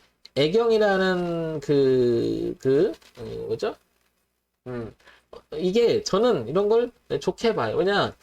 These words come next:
기본이 있는 상태에서 어떤 게 나오면 괜찮은데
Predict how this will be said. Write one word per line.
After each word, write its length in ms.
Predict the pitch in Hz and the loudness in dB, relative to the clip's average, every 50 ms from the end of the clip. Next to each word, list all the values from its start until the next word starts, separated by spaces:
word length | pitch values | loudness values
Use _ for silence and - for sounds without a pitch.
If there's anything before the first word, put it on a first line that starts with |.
| - - - _ | -20 -20 -20 _
기본이 540 | _ - - 190 220 214 285 302 302 285 262 | _ -4 -2 0 0 2 2 2 2 2 2
있는 280 | 233 208 214 226 220 220 | 2 2 4 2 2 2
상태에서 1040 | 208 240 254 262 254 - - 240 226 214 196 185 170 165 180 185 190 190 185 180 151 | 0 -2 -4 -4 -4 -2 0 2 4 4 4 2 2 2 2 2 2 2 2 2 2
어떤 300 | 139 139 - 196 180 170 | 0 0 -2 -4 -2 0
게 80 | 170 | 0
나오면 300 | 151 139 117 131 151 156 - | 0 0 -2 -2 -2 -4 -6
괜찮은데 760 | - 131 143 143 - 175 160 131 120 120 143 151 143 117 101 | -6 -8 -8 -6 -6 -6 -6 -4 -2 0 2 2 2 0 -4